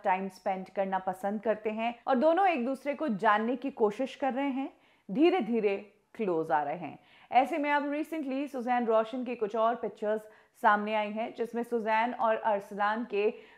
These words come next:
कॉमन फ्रेंड्स तो हैं ही, लेकिन एक फोटो इसमें से ऐसी भी सुजैन ने डाली है, जहां पर वो एक सोफे पर अरसलान के साथ बैठी है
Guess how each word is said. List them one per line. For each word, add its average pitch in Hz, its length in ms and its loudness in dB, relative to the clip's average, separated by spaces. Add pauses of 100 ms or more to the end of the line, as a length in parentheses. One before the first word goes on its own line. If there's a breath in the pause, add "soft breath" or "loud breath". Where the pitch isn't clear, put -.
कॉमन 247 280 6
फ्रेंड्स 240 460 -4
तो 247 120 2
हैं 208 180 -2
ही, 233 180 -4
लेकिन 226 520 0 (280 soft breath)
एक 392 220 2
फोटो 269 320 4
इसमें 240 280 -4
से 247 120 -6
ऐसी 240 420 -4
भी 302 160 0
सुजैन 226 360 -4
ने 214 140 -4
डाली 202 300 4
है, 208 300 -2 (280 loud breath)
जहां 262 260 2
पर 180 320 2
वो 226 120 2
एक 240 160 2
सोफे 285 420 -2
पर 226 260 2
अरसलान 202 640 0
के 220 100 -4
साथ 196 220 2
बैठी 185 460 -2
है 214 280 0